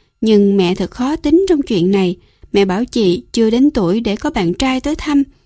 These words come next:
Chị không thể hiểu nổi tại sao bao nhiêu đứa ít tuổi hơn chị vẫn được con trai tới thăm đấy thôi." Nó tiếp tục, "Thế các em sẽ ở dãy nào?" "Em không biết, không ai nói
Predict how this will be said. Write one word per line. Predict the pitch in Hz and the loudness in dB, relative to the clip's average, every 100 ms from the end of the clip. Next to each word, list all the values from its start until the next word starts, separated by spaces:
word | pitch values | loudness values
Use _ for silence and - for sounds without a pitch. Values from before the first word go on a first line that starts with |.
| _ _ _ | _ _ _
Chị | - 190 | 0 0
không | 214 202 | 0 -4
thể | 208 | -4
hiểu | 247 208 | -2 0
nổi | 226 196 170 | 0 0 -2
tại | - 185 | -6 -6
sao | 170 - 226 220 _ _ _ - | -4 -2 -4 -8 _ _ _ -6
bao | 269 285 | -2 2
nhiêu | 277 | 2
đứa | 269 285 | 2 -2
ít | 302 339 - | -2 -6 -4
tuổi | 220 202 | -2 0
hơn | 294 262 | 0 0
chị | 233 185 190 | 0 -2 -4
vẫn | - 202 | -4 -2
được | 269 254 | 0 0
con | 262 262 | -2 -2
trai | 269 262 | -4 -4
tới | 302 339 | -4 -6
thăm | 349 285 285 | -2 0 0
đấy | 320 | 0
thôi." | 330 302 302 _ _ _ _ _ _ _ - | -2 -2 -4 _ _ _ _ _ _ _ -6
Nó | 214 196 196 233 | -2 0 -2 -4
tiếp | - 285 - | -4 -6 -2
tục, | 226 - _ _ _ _ _ _ _ | -4 -6 _ _ _ _ _ _ _
"Thế | - 262 269 277 262 240 | -6 -2 0 0 0 -2
các | - 208 - | -4 -8 -6
em | 233 226 220 | -4 -2 -2
sẽ | - | -2
ở | 226 226 | -2 -2
dãy | 262 180 | -2 2
nào?" | 262 277 220 226 - _ _ _ _ _ _ _ | 2 2 0 -4 -10 _ _ _ _ _ _ _
"Em | - 277 277 269 | -4 0 2 2
không | 285 277 | 2 2
biết, | 285 339 403 _ _ _ | 4 2 2 _ _ _
không | - 233 | -4 -2
ai | - 220 | 0 0
nói | 220 247 | 0 0